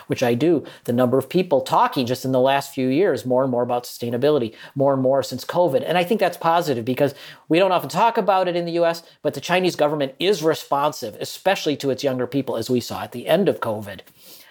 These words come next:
And so that's very optimistic to me. But <laughs> the, the, the full answer is a country that big, that complex,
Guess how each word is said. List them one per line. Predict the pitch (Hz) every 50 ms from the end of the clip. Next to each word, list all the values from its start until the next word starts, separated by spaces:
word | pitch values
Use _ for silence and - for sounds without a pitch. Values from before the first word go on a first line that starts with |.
| - -
And | 202 175
so | - 226
that's | 196 185 247 269 262 -
very | 202 226 208 196 175
optimistic | 160 151 - - 143 135 131 - - - -
to | - 123
me. | 123 123
But | 117 147 151 139 - - -
<laughs> | 165 -
the, | 180 185
the, | - - 202 160 175 160 - 165 170 - - - - -
the | 165 190 175 170 175 - - _ _
full | 226 247 240 220
answer | 190 170 165 165 156 160
is | 156 151 139
a | 147
country | - 190 175 175 165 143
that | 147 156 165 160 135
big, | 131 139 135 135 131 127 - _ _ - _ _
that | 160 156 156 160 -
complex, | 147 143 139 127 - 127 123 117 - -